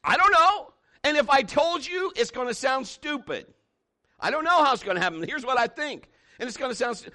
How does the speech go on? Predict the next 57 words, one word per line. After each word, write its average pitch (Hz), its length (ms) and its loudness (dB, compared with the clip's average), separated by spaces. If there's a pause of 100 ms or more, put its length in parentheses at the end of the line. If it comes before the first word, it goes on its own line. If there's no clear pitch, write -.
(120)
but 208 200 2
here's 262 260 -2
what 302 140 2
you 269 140 -6
know. 269 300 4 (200)
I 294 120 6
don't 277 220 -2
know, 311 640 2
but 214 140 0
I 190 80 4
just 190 240 -4
know. 226 420 0 (680)
I 190 120 0
know 240 220 2
he's 226 180 -6
told 254 260 0
me 262 120 -4
he's 202 200 -6
got 208 200 4
it 202 80 -8
taken 202 300 -4
care 214 260 -2
of. 151 140 0 (260)
I 190 100 0
don't 214 120 -4
know 220 80 -2
if 185 60 -2
he's 185 140 -8
gonna 190 160 -4
do 190 120 -2
it 190 80 -6
this 220 140 -2
way. 226 140 2
Here's 226 200 0
kinda 214 220 0
what 208 100 0
I 202 80 2
think, 285 200 -6
but 277 100 4
I 320 140 4
don't 320 160 2
know. 277 280 2 (140)
And 262 140 -4
frankly, 262 420 0
let 277 160 2
me 311 60 -6
just 285 180 -6
tell 277 160 2
you, 262 160 -2 (240)
I 175 360 4 (140)
don't 156 360 -4 (160)
care. 175 480 -4 (600)
In 240 100 -4
a 220 40 -6
service 240 320 -4
one 214 160 -4
time, 190 300 -2